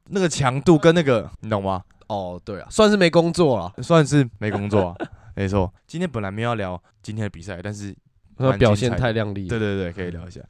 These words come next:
Speaker 1: 哎，那再来就是一个，你刚刚不是讲到这个气场很强吗？
Speaker 2: 嗯。
Speaker 1: 最近这个 Ant，哦，也是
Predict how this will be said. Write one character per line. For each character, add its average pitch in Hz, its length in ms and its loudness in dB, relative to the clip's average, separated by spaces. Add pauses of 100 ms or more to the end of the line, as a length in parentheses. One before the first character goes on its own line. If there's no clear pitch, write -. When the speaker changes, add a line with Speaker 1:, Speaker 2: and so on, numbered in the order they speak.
(140)
Speaker 1:
哎， 117 140 -4 (340)
那 120 280 -2 (100)
再 135 180 -2
来 107 60 -2
就 110 120 -6
是 110 100 -6
一 92 60 -8
个， 85 180 -14 (840)
你 110 100 -16
刚 120 120 -4
刚 117 60 -4
不 110 120 -8
是 117 200 -2 (360)
讲 92 160 -10
到 110 100 -2
这 110 80 -6
个 107 80 -6
气 120 300 -6
场 87 160 -10
很 85 120 -18
强 - 280 -18
吗？ 76 220 -20 (160)
Speaker 2:
嗯。 80 260 -10
Speaker 1:
最 127 180 -2
近 113 160 -6
这 110 100 -6
个 107 80 -8 (100)
Ant， 101 400 -8 (420)
哦， 92 420 -8
也 98 180 -6
是 110 320 -2